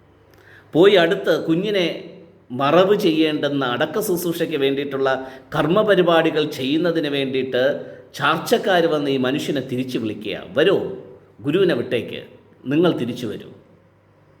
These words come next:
അടുത്ത റിയാലിറ്റി, കുഞ്ഞ് മരിച്ചുപോയി. നേരിട്ട് കണ്ടിട്ട് വരുന്ന ആൾക്കാരാ.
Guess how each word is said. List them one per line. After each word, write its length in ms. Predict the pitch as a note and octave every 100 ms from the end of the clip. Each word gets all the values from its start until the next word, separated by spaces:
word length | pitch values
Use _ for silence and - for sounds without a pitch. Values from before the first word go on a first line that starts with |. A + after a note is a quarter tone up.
| _ _ _ _ _ _ -
അടുത്ത 340 | B2 D3 D3
റിയാലിറ്റി, 760 | C3+ G#2+ A2 A2 G#2 G2 F#2+ - - -
കുഞ്ഞ് 380 | D3 D#3+ F3+ B2+ F#2 - - - -
മരിച്ചുപോയി. 760 | F#2 G#2+ G#2+ - G2 - - - - _ - - - - _ _ _ _ _ _ _ _ _ - - - - - _ _ - - - -
നേരിട്ട് 520 | D#3+ F3+ A#3 C4 -
കണ്ടിട്ട് 400 | - F3 G3+ C4
വരുന്ന 240 | A#3 G#3+ G#3+
ആൾക്കാരാ. 600 | F3+ F#3 G#3 D#3+ G#2+